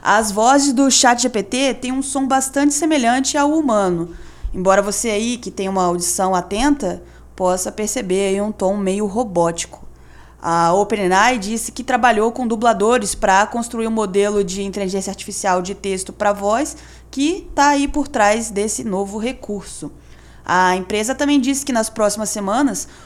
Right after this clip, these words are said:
os usuários pagos e corporativos vão poder acessar um recurso pro chat G P T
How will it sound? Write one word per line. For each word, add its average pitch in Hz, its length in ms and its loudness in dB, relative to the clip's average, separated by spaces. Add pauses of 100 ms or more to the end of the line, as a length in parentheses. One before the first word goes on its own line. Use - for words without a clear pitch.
(120)
os 220 180 -2
usuários 208 480 4
pagos 208 520 0
e 269 40 -4
corporativos 262 800 0
vão 247 140 -2
poder 262 360 0
acessar 269 480 0
um 240 40 -2
recurso 226 580 -6
pro 185 360 -4
chat 202 440 -2
G 208 140 -6
P 202 140 -8
T 190 420 -8